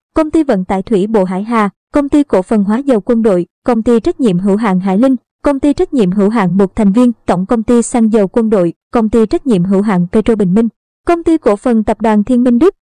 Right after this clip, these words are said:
Công ty Trách nhiệm hữu hạn Thương mại và Dịch vụ Tổng hợp Hòa Khánh, Tổng công ty Dầu Việt Nam, Công ty Trách nhiệm hữu hạn Thương mại Vận tải và Du lịch Xuyên Việt Oil, Tổng công ty Thương mại Xuất nhập khẩu Thanh Lễ, Công ty Cổ phần,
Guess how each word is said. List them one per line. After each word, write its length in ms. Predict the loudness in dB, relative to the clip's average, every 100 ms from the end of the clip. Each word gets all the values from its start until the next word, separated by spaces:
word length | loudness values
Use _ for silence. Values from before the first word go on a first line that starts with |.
| _ -2
Công 180 | -2
ty 180 | 0 0
Trách 200 | 0 -2
nhiệm 180 | 0 0
hữu 200 | 0 0
hạn 260 | 0 0 0
Thương 180 | 2 2
mại 220 | 2 0 -2
và 80 | -2
Dịch 180 | -2 -2
vụ 180 | -2 0
Tổng 220 | -2 -2
hợp 180 | -2 -2
Hòa 180 | -2 -4
Khánh, 320 | 0 0 0 -4 -4
Tổng 180 | -2 0
công 180 | -2 0
ty 160 | 0
Dầu 180 | 2 0
Việt 220 | -2 -2
Nam, 180 | -2 -2 -6 _
Công 160 | -4 -2
ty 160 | 0 -2
Trách 200 | -2 0
nhiệm 180 | 0
hữu 160 | 0 0
hạn 280 | 0 0 0
Thương 200 | 0 2
mại 180 | 0 0
Vận 220 | -2 -2
tải 280 | -4 -2 -2
và 160 | 0
Du 140 | 0 0
lịch 200 | 0 -2
Xuyên 240 | -2 0
Việt 160 | 0 0
Oil, 240 | 0 0 -4 -4
Tổng 200 | -2 0
công 180 | -2 0
ty 180 | 0 0
Thương 220 | 2 2
mại 180 | 2 0
Xuất 240 | -2 -2
nhập 140 | -2 -2
khẩu 260 | -2 -2
Thanh 180 | -2 -2
Lễ, 260 | -2 -2 -4
Công 260 | -2 -2
ty 160 | 0 -2
Cổ 180 | 0 -2
phần, 260 | 0 0